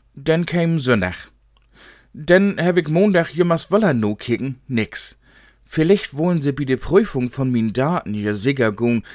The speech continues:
dat ich mit den frischen Lenker kein Terroranschlag plun. Inzwischen ha ich mi dat, wat ich hem wohl, äh, bei so'n ganz Lüttenloden in Sachsen bestellt. Dat wär sogar billiger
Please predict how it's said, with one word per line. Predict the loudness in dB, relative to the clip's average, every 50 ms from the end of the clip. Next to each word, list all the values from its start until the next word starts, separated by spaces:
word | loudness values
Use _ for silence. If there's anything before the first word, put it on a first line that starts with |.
| -20 -20 -20 -6 _
dat | 0 2 2
ich | 2 2
mit | 0 0 0
den | 0 -2 -2
frischen | -2 -2 -4 -4 -2 -2 0
Lenker | 0 0 0 0 0 -2 -4
kein | -4 -4 -4 -4 -4 -4
Terroranschlag | -4 -4 -2 -2 0 0 0 -2 -2 -4 -6 -6 -6 -8 -8 -10 -12
plun. | -6 -4 -2 -2 -2 -2 -4 -6 -10 _ _ _ _ _ _ _ _ _
Inzwischen | -2 -2 -2 0 0 0 0 0 0 -2 -2
ha | 0 0 0 0
ich | -2 -4 -6
mi | -6 -4 -4 -4 0
dat, | 0 0 0 0 -2 -2
wat | -2 0
ich | 0 0 0
hem | 2 2 4 4 2 0 2
wohl, | 4 6 6 6 4 0 -8 -20 -20 -20 _ _ _
äh, | -2 0 0 0 0
bei | 0 -2 -2
so'n | 0 0 0 0 0 -2 -2
ganz | -2 -2 -2 -2 -4 -6 0
Lüttenloden | 2 2 2 4 2 2 4 6 4 4 4 0 -2
in | -2 -2 -2 -2
Sachsen | -2 -2 -4 -2 -4 -8 -8 -6 -6 -6
bestellt. | -6 -6 -6 -6 -2 0 0 0 0 0 -4 -8 -18 -20 -20 -20 -8 -4
Dat | -2 -2 -2 -4 -8 -12
wär | -10 -2 2 2 2 2
sogar | 2 -2 -2 -2 -2 -2
billiger | -2 -2 0 2 2 2 4 2 2 2